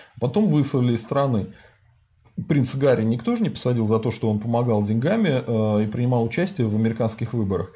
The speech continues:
То есть, э, для американцев британцы — это часть их истеблишмента, часть их страны, часть их элиты.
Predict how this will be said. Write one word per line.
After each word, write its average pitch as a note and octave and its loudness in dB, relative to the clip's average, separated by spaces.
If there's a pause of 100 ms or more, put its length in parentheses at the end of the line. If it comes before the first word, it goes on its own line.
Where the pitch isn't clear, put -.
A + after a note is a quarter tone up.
(340)
То D#3 2
есть, D#3 0
э, A#2+ 2
для B2+ 2
американцев C3+ 0
британцы — D#3+ -2
это D#3+ 0
часть E3+ -4
их D3+ -4
истеблишмента, B2+ -2
часть C#3+ -2
их - -6
страны, G3 0
часть C3 -2
их C3 -6
элиты. E3 0